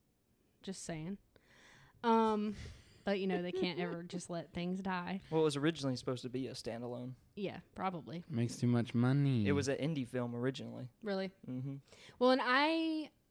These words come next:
Speaker 1: I don't particularly like Keanu Reeves.
Speaker 3: There's a hot take.
Speaker 1: I think he's a great person in real life, but I've never really seen him in anything I care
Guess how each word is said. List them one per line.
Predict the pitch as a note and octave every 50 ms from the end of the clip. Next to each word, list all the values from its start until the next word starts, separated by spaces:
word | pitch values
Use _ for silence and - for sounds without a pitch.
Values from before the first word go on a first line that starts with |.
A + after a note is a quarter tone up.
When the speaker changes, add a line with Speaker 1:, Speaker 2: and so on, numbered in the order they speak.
| _ _ -
Speaker 1:
I | G#3 A3 A#3
don't | A3+ B3 A#3+ A#3 B3+
particularly | B3 - A#3+ A#3+ A#3 B3 A#3 A3+ A3 G#3+ G#3+ G#3 G3+ F#3+
like | F#3+ F#3 F#3 F#3 - -
Keanu | - - B3+ A#3+ A#3+ B3 B3+ C4 B3
Reeves. | C4 C#4 C#4+ D4+ D#4 D4+ - - - _ _ _ _ _ _ _ - - - - - - - - - - _ _ _ _ _ _ _ _ _ _ _ _ _ -
Speaker 3:
There's | G#2 G#2 G2
a | G2
hot | G2+ G2+ G2+ -
take. | - F#2+ E3
Speaker 1:
I | C4 B3+
think | B3+ - C#4 C#4+ C4+ B3
he's | C#4 D4 B3+ B3+
a | A3+
great | G#3+ G#3 G3+ G3 G#3 G#3 A#3+ C4+ -
person | - - - B3 B3 A#3+ - - A3+ G#3
in | G#3 G3+
real | G3+ G3+ G#3 G3+
life, | G3 F3+ F3+ F#3+ G#3 G#3 - -
but | G#3+ G3+
I've | F#3+ F#3+ G3 G3 G3
never | G3 G3 G3 F#3+ G3
really | G3+ G#3 G#3 G#3+
seen | G#3 - - A3+ G#3+
him | G#3 G3+
in | F#3+
anything | F#3+ F#3 F#3 F3+ F#3 F#3+ F3+ F3
I | E3+
care | - - E3 D3